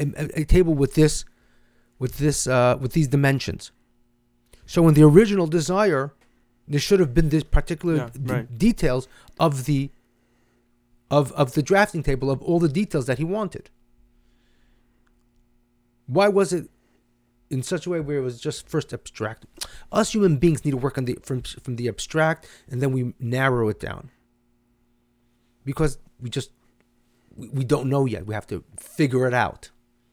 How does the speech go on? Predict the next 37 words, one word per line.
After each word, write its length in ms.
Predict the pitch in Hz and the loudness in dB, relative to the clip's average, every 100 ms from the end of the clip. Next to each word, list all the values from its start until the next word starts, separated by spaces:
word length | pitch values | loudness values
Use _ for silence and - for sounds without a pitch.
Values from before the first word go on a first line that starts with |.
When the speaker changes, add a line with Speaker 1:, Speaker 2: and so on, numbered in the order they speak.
| - - | -20 -8
Speaker 1:
The 120 | 175 | -8
Eibishter 200 | 196 190 | -6 -4
doesn't 200 | 185 185 | -4 -4
have 100 | 175 | -6
to 80 | 170 | -8
figure 320 | - 180 165 | -6 -6 -4
it 60 | 175 | -4
out. 180 | 143 - | -6 -6
The 100 | 135 | -10
Eibishter 220 | - 147 | -6 -4
knows, 360 | 120 104 131 - _ _ _ _ _ _ _ | -2 -2 -6 -10 _ _ _ _ _ _ _
lechatchila, 680 | 123 147 131 - 123 110 143 | -6 -4 -4 -4 -4 -4 -8
at, 260 | 151 - - - | -12 -14 -16 -12
at 120 | - | -10
the 60 | 123 | -10
start, 400 | - 98 104 - - _ _ _ _ | -8 -8 -8 -12 -20 _ _ _ _
when 120 | 117 | -2
he 60 | 120 | 0
had 140 | 139 | 2
that 120 | 131 - | 0 -4
first, 360 | - 147 131 - _ - _ _ - | -4 -4 -4 -8 _ -20 _ _ -14
when 140 | 131 127 | -6 -4
he 60 | |
wanted 460 | 123 - 123 127 127 | -6 -6 -6 -6 -6
to 80 | 131 | -6
create, 200 | 104 107 | -6 -2
he 80 | |
knew 100 | 147 208 | -2 0
what 140 | 160 | -2
he 60 | 110 | -4
wanted. 380 | 95 - - - _ _ | -8 -12 -16 -20 _ _
The 100 | - | -6
Eibishter 240 | 135 - 151 | -4 -4 -4
knew 180 | 131 139 | -2 -4
that 120 | 135 | -6
he 60 | |
wanted 440 | 131 120 120 147 | -6 -6 -6 -6